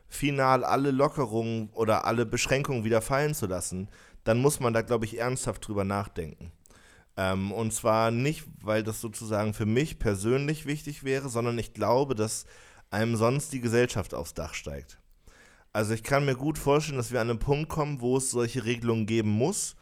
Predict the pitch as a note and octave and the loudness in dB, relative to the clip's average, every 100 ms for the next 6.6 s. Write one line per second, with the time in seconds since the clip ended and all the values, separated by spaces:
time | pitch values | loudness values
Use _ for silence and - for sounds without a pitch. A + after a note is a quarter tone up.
0 | - _ - - B2+ D#3 F3 D3 C3+ - | -20 _ -6 0 6 6 6 0 -4 -4
1 | - G2 G#2 - C3 D#3+ D3+ C#3+ C#3 D3+ | 0 0 0 -4 -4 -2 0 0 -2 -4
2 | - - _ - G2 G2+ - A#2+ B2+ C3 | -8 -20 _ -4 0 0 0 4 4 6
3 | B2+ A#2+ A#2+ A2+ G#2 A2+ A2+ G#2+ - - | 4 4 2 -2 -2 -2 -2 -6 -16 -12
4 | - G2+ G#2 A2 G#2+ F2+ D2+ F2 C3+ D3+ | 0 2 4 2 2 -4 -4 -6 -6 -10
5 | - - - - G2+ G2 G2 G2+ G#2 G#2 | -18 -20 -20 -6 0 0 2 0 -2 -4
6 | - - - A2+ A#2 C#3 | -14 -14 2 4 6 2